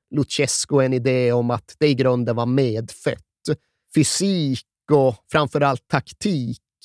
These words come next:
ja, men det lär jag dem. Det coachar vi in i dem här. Men teknik och snabbhet, det vill jag att de ska ha med sig, för det går inte riktigt att utveckla fram. Och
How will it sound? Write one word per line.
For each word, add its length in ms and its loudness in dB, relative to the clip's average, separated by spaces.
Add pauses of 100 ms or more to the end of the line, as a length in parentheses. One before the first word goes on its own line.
(120)
ja, 80 -2
men 460 -2
det 300 4
lär 240 2
jag 420 2
dem. 280 -4 (100)
Det 120 2
coachar 500 0
vi 180 -4
in 380 2
i 260 0
dem 260 -4
här. 480 0 (320)
Men 540 2 (280)
teknik 480 2
och 100 0
snabbhet, 760 0 (200)
det 140 4
vill 220 2
jag 100 2
att 120 -6
de 120 -4
ska 140 -6
ha 80 2
med 320 0
sig, 400 -4 (300)
för 100 0
det 140 0
går 540 0
inte 440 -4
riktigt 720 -6
att 220 -6 (140)
utveckla 680 0
fram. 480 0 (720)
Och 480 4